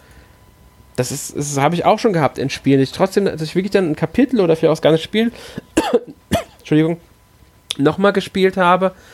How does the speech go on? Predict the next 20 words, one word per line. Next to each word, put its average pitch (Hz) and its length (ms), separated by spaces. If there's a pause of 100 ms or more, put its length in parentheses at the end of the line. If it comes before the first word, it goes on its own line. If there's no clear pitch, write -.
(400)
äh, 151 180
um 180 200
zu 139 200
wissen, 175 280
okay, 156 440
was 143 180
für 185 80
einen 175 100
Einfluss 160 380
hätte - 220
es - 160
gehabt, 139 380
wenn 143 140
ich 160 140
mich 170 120
jetzt 151 200
da 120 120
anders 135 280
entschieden 220 400
hätte. 135 280